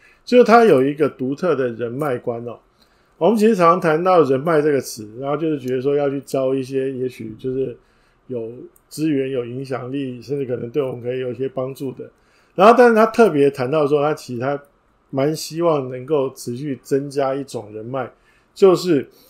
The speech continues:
当我想要知道什么，某一件事情的时候，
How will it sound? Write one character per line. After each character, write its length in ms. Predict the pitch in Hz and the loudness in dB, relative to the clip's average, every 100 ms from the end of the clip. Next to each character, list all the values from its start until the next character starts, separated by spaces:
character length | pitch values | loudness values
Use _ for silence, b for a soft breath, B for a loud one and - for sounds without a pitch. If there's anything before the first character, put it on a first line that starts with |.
| b b | b b
当 160 | 233 254 | 6 8
我 80 | 214 | 8
想 200 | 208 143 | 6 4
要 100 | 165 | 4
知 120 | 175 | 4
道 300 | 180 143 156 160 _ 151 | 2 2 -2 -14 _ -14
什 180 | - | -6
么， 140 | 127 135 - | -2 -2 -2
某 180 | 139 139 | -2 0
一 40 | |
件 160 | 190 175 | 2 0
事 180 | - | -2
情 120 | 151 127 | -6 -4
的 100 | 127 | -2
时 100 | 151 | 0
候， 200 | 123 | 0